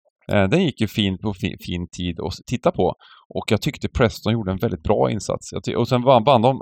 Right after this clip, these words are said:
ma-, vann, vann de matchen innan två noll övertygande mot, mot, även mot då Bristol City. Så, eh, jag, de hade ju mycket energi där mot Leeds, försvara sig riktigt bra. Fick en s-, en olycklig straff då emot sig,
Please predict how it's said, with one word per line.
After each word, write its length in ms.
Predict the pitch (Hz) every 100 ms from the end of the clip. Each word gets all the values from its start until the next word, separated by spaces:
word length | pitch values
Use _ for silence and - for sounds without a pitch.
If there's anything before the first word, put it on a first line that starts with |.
| 135
ma-, 160 | 143 120
vann, 260 | 143 120 120
vann 320 | 160 117 104
de 120 | 143
matchen 340 | 143 117 - -
innan 300 | 127 104 110
två 320 | - 120 120
noll 220 | 113 101
övertygande 680 | 120 110 98 113 95 98 101
mot, 140 | 101 -
mot, 220 | 101 -
även 260 | 104 92 92
mot 160 | 92 -
då 180 | 87 85
Bristol 260 | 95 - 90
City. 460 | - 87 - 117 90 - - - _ -
Så, 140 | 107
eh, 260 | 104 - 65
jag, 220 | 127 127 67 - -
de 100 | 135
hade 160 | 175
ju 60 | 170
mycket 260 | 180 - 151
energi 680 | 160 - 185 202 202 147 156
där 140 | 135
mot 200 | 131 135
Leeds, 260 | 120 139 -
försvara 500 | 135 - 151 107 113
sig 500 | - 151 147 143 - -
riktigt 240 | 127 117 110
bra. 120 | 107
Fick 220 | 156 -
en 40 | 147
s-, 380 | - - - 90
en 160 | 131 -
olycklig 680 | 156 123 110 104 - 113 120
straff 440 | - 127 143 151 - -
då 100 | 104
emot 400 | 104 92 87 -
sig, 280 | 127 90